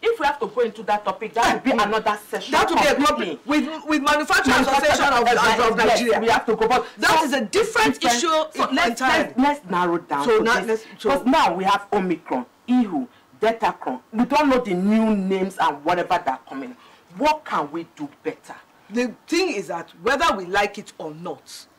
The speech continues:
Speaker 2: the vaccine, everybody can have their opinion about the vaccine.
Speaker 1: Exactly.
Speaker 2: I don't really care. If it's going to prevent serious illness and
Speaker 1: Death.
Speaker 2: death, abeg,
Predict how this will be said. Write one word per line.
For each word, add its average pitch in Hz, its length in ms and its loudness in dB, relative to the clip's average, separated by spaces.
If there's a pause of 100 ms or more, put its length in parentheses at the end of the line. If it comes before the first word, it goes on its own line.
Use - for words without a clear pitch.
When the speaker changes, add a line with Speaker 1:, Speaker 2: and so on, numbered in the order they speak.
(300)
Speaker 2:
the 208 120 -4
vaccine, 240 560 -2
everybody 233 440 -2
can 175 160 -4
have 202 220 -2
their 175 120 -6
opinion 196 540 -8
about 151 340 -12
the 147 60 -16
vaccine. 156 460 -12
Speaker 1:
Exactly. - 600 -20
Speaker 2:
I 208 140 0
don't 233 400 0
really 185 240 -14
care. 156 260 -12 (140)
If 254 160 -4
it's 208 160 -8
going 370 220 -2
to 311 100 -2
prevent 247 640 -2 (180)
serious 294 880 0
illness 254 640 -2
and 185 260 -4 (420)
Speaker 1:
Death. 208 280 -4
Speaker 2:
death, 269 420 -2 (760)
abeg, 214 280 -4